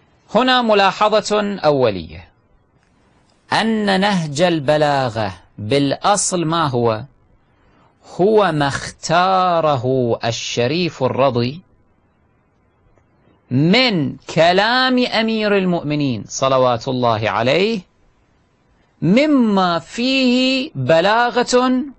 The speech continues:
وفصاحة. الشريف الرضي اختار ما وجد فيه بلاغة وفصاحة من كلام أمير المؤمنين، فضمنها في هذا الكتاب وسماه نهج البلاغة.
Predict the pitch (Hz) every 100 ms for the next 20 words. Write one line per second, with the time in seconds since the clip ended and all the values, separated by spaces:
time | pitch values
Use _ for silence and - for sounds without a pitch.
0 | - 208 214 135 - 101 87 - - _
1 | _ _ _ _ _ _ _ _ _ _
2 | _ _ _ _ 104 - 107 135 156 127
3 | 120 120 123 143 - _ _ - 156 -
4 | 156 - - 185 196 185 151 123 87 85
5 | _ _ _ _ _ _ _ _ 110 123
6 | 120 139 180 139 120 117 - 160 117 113
7 | 101 110 135 120 107 - 90 90 87 98
8 | - 127 113 - 90 - 92 104 _ _
9 | _ _ _ 101 113 113 110 - 120 139
10 | 196 233 208 165 151 135 120 117 110 -
11 | 113 120 156 233 311 - - - 170 160
12 | 151 135 156 202 196 180 196 185 143 117
13 | 113 131 143 156 147 - 113 127 143 117
14 | 107 - 95 95 113 110 101 107 117 98
15 | 113 131 156 _ _ _ _ - 98 92
16 | 80